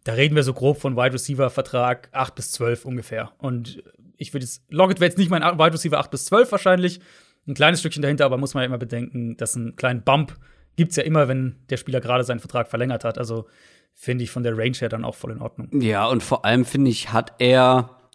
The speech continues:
Speaker 2: auch schon gezeigt, dass er aber in diesen Bereich in, oder zu diesen Spielern gehören kann, wenn's,
Speaker 1: Mhm,
Speaker 2: wenn's
Speaker 1: ja.
Speaker 2: richtig gut läuft, ne? Also wir haben ja diesen Stretch gehabt.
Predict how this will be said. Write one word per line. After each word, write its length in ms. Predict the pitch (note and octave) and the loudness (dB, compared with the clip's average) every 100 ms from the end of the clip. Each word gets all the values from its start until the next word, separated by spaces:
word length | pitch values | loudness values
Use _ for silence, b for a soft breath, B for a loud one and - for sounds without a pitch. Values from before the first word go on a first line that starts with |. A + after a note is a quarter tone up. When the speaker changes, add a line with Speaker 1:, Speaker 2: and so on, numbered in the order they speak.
| - | 0
Speaker 2:
auch 120 | G#2+ | 0
schon 220 | - B2+ | 4 4
gezeigt, 500 | A#2 G#2 A2+ A#2+ C3 | 4 0 2 2 2
dass 140 | A#2+ B2 | 0 2
er 100 | F2+ | 2
aber 280 | A#2 A#2+ | 2 4
in 100 | A2+ | 2
diesen 320 | A2+ A2+ A#2 G#2 | 0 2 2 4
Bereich 540 | G#2 G#2 G#2+ A2 - | 2 4 4 2 -2
in, 280 | A2 A2+ C#3+ B B B B _ - | -6 -6 -8 B B B B _ -2
oder 220 | C3+ B2 | 2 2
zu 340 | - - E3 D#3 | 2 2 2 2
diesen 340 | D3 D3 C3 | 2 4 4
Spielern 480 | - - C3+ B2 A#2 | 2 0 4 4 6
gehören 480 | A2 A2+ B2+ C#3 B2 | 6 6 8 6 4
kann, 300 | G#2 G2 F#2 | 2 2 2
wenn's, 280 | A2+ - | 0 0
Speaker 1:
Mhm, 140 | F3 F3 | 2 4
Speaker 2:
wenn's 320 | A3 G2+ - | 4 2 0
Speaker 1:
ja. 80 | D3 | 2
Speaker 2:
richtig 260 | B2 A2 - | 2 0 0
gut 180 | A2+ | 2
läuft, 320 | G#2 G2 - C3+ | 4 4 2 0
ne? 140 | D3 | 2
Also 260 | G#2+ G#2+ G#2 | 2 2 2
wir 80 | |
haben 140 | A2 A#2+ | 4 4
ja 80 | A2 | 2
diesen 220 | G#2+ G#2+ | 0 0
Stretch 420 | - A#2+ A#2+ - | 0 0 0 2
gehabt. 320 | A2+ A2+ - | 4 4 0